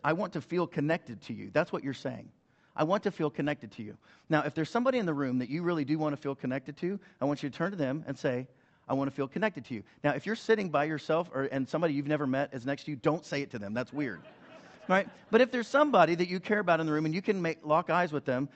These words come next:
then I want you to try this. You may have never said this before in your life. "I want to feel connected to you." Okay, you ready? Let's try that. "I wanna feel connected to you. I wanna feel connected to you. I wanna feel connected to you. I wanna feel connected to you." I wanna feel connected to you. Right? I mean, it, it's good.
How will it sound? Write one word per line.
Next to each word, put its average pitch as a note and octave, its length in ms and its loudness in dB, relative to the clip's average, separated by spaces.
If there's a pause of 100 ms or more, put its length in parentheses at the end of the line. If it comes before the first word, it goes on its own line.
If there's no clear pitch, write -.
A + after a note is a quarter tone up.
(140)
then E3 100 8
I F3 40 8
want G#3 200 0
you G#3+ 80 -4
to G3 60 -10
try A#3+ 220 2
this. C3 240 -6
You D3+ 60 -2
may D#3+ 80 2
have D#3 80 -2
never F3+ 180 0
said G3 180 0
this F3+ 100 -8
before E3 280 -4
in F3 60 -2
your G#3 100 -4
life. D#3+ 200 0 (280)
"I D#3 120 2
want E3 260 2
to G3+ 80 0
feel D#3 240 0
connected G3+ 460 -6
to A#2 100 -12
you." G2+ 100 -10 (420)
Okay, D3+ 100 -2
you C3+ 40 0
ready? F3+ 240 2 (100)
Let's - 120 -4
try C3 160 0
that. G2 120 -8 (300)
"I G#2+ 40 -8
wanna C#3 140 -2
feel E3+ 140 -2
connected E3 380 -4
to D3+ 100 -8
you. D3+ 240 -4
I - 220 -20
wanna A#2 140 -6
feel C#3+ 140 -10
connected - 380 -10
to - 120 -16
you. B2+ 220 -12 (240)
I C3+ 40 -6
wanna D#3+ 120 -2
feel F#3+ 160 -6
connected E3 440 -8
to - 120 -8
you. D#3 220 -4 (340)
I G2+ 40 -6
wanna C#3 120 -2
feel E3 180 -6
connected D3 440 -6
to - 140 -8
you." C3+ 220 -4 (180)
I - 40 -16
wanna C3+ 120 -4
feel F#3+ 160 -6
connected F3+ 400 -8
to - 80 -14
you. F3+ 180 -8 (280)
Right? G3+ 280 4
I E3 40 -2
mean, F3+ 200 -2 (520)
it, F#3+ 180 2
it's G#3 160 -2
good. C4+ 280 2